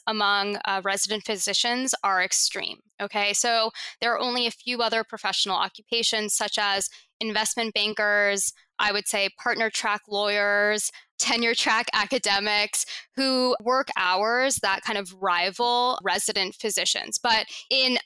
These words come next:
you know, I think that resident physicians are, are a bit of an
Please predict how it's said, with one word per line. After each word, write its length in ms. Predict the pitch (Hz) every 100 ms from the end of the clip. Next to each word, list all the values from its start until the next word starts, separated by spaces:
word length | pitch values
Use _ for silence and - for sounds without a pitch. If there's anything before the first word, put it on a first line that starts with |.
| _
you 140 | 254
know, 80 | 233
I 80 | 220
think 240 | 254 240
that 140 | 233 202
resident 440 | 202 - 202 202
physicians 760 | 220 196 180 - 233 233 240 - -
are, 420 | 202 202 202 196 -
are 200 | 214 220
a 60 |
bit 200 | 196 196
of 100 | 196
an 100 | 196